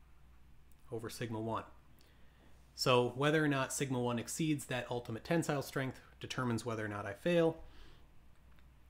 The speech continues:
In quadrant three, same general idea. Safety factor equals sigma U C over sigma two. So same general principle. If, if sigma two exceeds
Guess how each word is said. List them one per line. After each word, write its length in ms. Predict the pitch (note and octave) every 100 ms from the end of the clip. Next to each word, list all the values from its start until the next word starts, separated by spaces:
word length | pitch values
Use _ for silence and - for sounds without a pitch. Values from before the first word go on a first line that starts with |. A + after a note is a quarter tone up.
| - - - - - - -
In 220 | B2 A#2
quadrant 540 | - C3+ B2+ B2 A#2
three, 480 | - F3 D#3+ D3+ B2+ - - - - -
same 340 | - C#3 B2
general 300 | B2 A#2 A2
idea. 640 | G#2 A2+ D3+ D3 C#3 A#2+ - - - - - - -
Safety 360 | - C3+ B2 C3
factor 540 | - B2+ A#2+ - A#2 -
equals 380 | A#2+ - A2
sigma 380 | - C3 A#2 A2+
U 340 | G#2+ A2 A2 G#2
C 560 | - - E3+ D#3 D3 - - - - - - -
over 420 | A#2 G#2+ A2 G#2+ - - - - - - - - - - - - - - - -
sigma 360 | - A2+ G#2
two. 300 | - F#3 E3+ - - - - - - -
So 160 | - A#2
same 300 | - B2+ A2+
general 240 | A2 G#2+
principle. 420 | G#2 E3 C#3 C#3 B2
If, 240 | - -
if 100 | A2+
sigma 280 | - C3 A#2
two 200 | - A#2+
exceeds 560 | A2 - A#2+ A#2 -